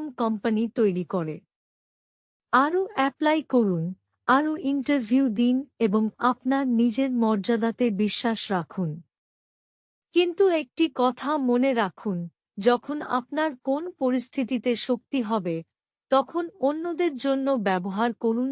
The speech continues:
যেন তারা আপনার যে অভিজ্ঞতা করছেন সেটা করতে পারে না। কনফারেন্স শেষে, সে যুবতী আমার কাছে আসলেন তার ব্যবসা প্ল্যান নিয়ে। তার একটি অভিনন্দনযোগ্য আইডিয়া ছিল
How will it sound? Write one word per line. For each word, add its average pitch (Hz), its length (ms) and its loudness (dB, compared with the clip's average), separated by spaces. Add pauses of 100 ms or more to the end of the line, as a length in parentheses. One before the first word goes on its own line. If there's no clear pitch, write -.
যেন 214 320 0
তারা 220 320 0 (100)
আপনার 247 480 -2
যে 233 160 0 (100)
অভিজ্ঞতা 226 640 -2
করছেন 233 520 -2
সেটা 247 380 -2
করতে 208 380 -2
পারে 175 320 -2
না। 165 180 -4 (1200)
কনফারেন্স 370 720 2
শেষে, 262 520 0 (400)
সে - 240 0
যুবতী 285 540 2
আমার 247 380 2
কাছে 247 380 -2
আসলেন 247 460 0 (100)
তার 233 260 2
ব্যবসা 202 500 -2
প্ল্যান 214 340 0
নিয়ে। 185 340 -2 (1160)
তার 311 280 4
একটি - 340 -2 (140)
অভিনন্দনযোগ্য 302 1120 0 (220)
আইডিয়া 240 500 2
ছিল 226 300 -4